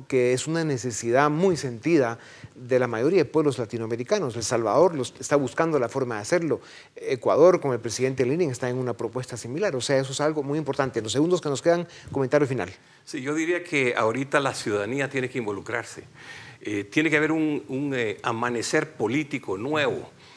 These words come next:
Speaker 2: Eh, el, eh, tienen que surgir nuevos partidos, nuevas expresiones políticas, eh, y de hecho todavía no ha terminado este proceso, eh, digamos, de muerte del viejo sistema. El Congreso actual y el Congreso que se dice que quedó electo no está claro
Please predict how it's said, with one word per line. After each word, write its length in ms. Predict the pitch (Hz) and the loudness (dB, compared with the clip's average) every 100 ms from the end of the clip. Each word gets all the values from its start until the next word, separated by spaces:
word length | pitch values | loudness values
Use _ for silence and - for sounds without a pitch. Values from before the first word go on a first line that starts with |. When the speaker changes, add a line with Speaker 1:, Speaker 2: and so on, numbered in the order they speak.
| - - - | -20 -16 -8
Speaker 2:
Eh, 260 | 107 104 117 | -4 -4 -4
el, 240 | 113 107 | -6 -6
eh, 100 | - | -8
tienen 280 | 107 139 156 | -4 -2 0
que 80 | 151 | -2
surgir 340 | 151 135 156 | -4 0 0
nuevos 240 | 143 143 143 | 0 -2 -2
partidos, 640 | 131 104 139 151 131 - | -4 -4 -4 -2 -2 -4
nuevas 320 | 127 139 147 | -2 0 0
expresiones 500 | 123 - 104 - 139 | -4 -8 -8 -6 -6
políticas, 760 | 139 117 131 120 110 135 139 - - - - - | -4 -4 -4 -6 -8 -6 -6 -8 -16 -18 -18 -6
eh, 260 | 120 120 - | -2 -2 0
y 120 | 147 | 0
de 240 | 135 143 | 2 2
hecho 260 | 180 202 190 | 2 2 0
todavía 500 | 190 156 127 147 208 | 4 4 6 4 2
no 120 | 196 | 2
ha 80 | 190 | 2
terminado 520 | 185 160 135 147 170 | 2 2 2 2 0
este 160 | 160 - | -2 -4
proceso, 800 | - 107 - 131 139 127 110 - | -4 -4 -2 -2 0 0 0 -2
eh, 280 | 107 98 98 | -4 -4 -4
digamos, 440 | 107 107 135 147 120 | -4 -2 -2 -2 0
de 120 | 123 | 0
muerte 420 | 131 180 175 160 | 2 4 2 2
del 280 | 123 110 101 | -2 -2 -4
viejo 300 | 110 135 135 | -2 0 0
sistema. 560 | 117 135 - 160 113 - - - - | -2 -4 -2 -2 -2 -10 -18 -20 -4
El 180 | 139 123 | -2 0
Congreso 640 | 139 120 151 202 202 165 | 0 2 4 4 4 2
actual 380 | 143 - 170 165 | 2 2 2 2
y 60 | 131 | 0
el 100 | 107 | -6
Congreso 640 | - 107 95 147 208 220 202 | -4 -4 -2 -2 0 0 0
que 140 | 143 | 0
se 140 | - | 0
dice 240 | 120 139 156 | -4 -2 -4
que 100 | 117 | -4
quedó 260 | 110 98 131 | -2 0 2
electo 400 | 156 135 - 139 - | 0 -2 -4 -8 -6
no 80 | 180 | -2
está 200 | 175 160 | 2 2
claro 440 | - 175 170 131 | 2 2 2 0